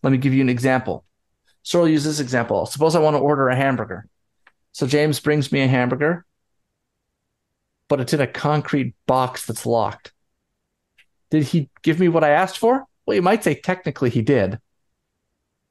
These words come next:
So I think, "Okay, very clever, James." So the next day I go, "Hey, James, a hamburger,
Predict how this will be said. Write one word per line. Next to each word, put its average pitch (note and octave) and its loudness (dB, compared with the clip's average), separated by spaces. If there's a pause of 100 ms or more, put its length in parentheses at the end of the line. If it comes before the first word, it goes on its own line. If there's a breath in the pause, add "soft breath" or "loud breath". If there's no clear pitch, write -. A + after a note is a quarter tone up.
(220)
So - -2
I D3 2
think, D#3 -2
"Okay, C#3 0
very C#3+ 0
clever, C3 -2
James." G#2+ -4
So A#2 -4
the B2 -4
next B2 0
day A#2+ 2
I A#2 0
go, A2+ 2
"Hey, A#2+ 0
James, G#2+ -2 (1700)
a - -4
hamburger, A#2 0